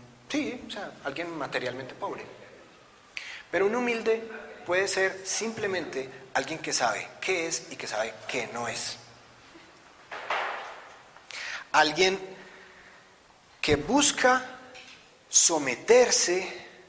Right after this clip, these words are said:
a la voluntad de Dios. Alguien que busca amar al prójimo. Alguien que busca no sobreponerse al otro, que es contrario a lo que nos enseña el mundo.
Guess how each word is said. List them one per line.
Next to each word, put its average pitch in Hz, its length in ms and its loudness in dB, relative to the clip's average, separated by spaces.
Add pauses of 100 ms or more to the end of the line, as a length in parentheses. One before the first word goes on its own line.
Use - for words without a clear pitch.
(180)
a - 100 2
la 110 100 0
voluntad 107 560 -2
de 131 200 -2
Dios. 151 520 2 (2250)
Alguien 165 440 6
que 151 160 4
busca 214 500 2 (300)
amar 135 380 4
al 147 180 0
prójimo. 107 480 2 (680)
Alguien 190 320 2
que - 120 0
busca 214 480 -2 (200)
no 156 220 2
sobreponerse 180 1120 4 (320)
al 120 160 -2
otro, 123 420 2 (1400)
que - 80 -8
es 247 80 -4
contrario 175 400 0
a 208 40 2
lo 208 80 -2
que 127 120 -8
nos 110 120 -8
enseña 98 300 -8
el 117 60 -10
mundo. 175 320 -6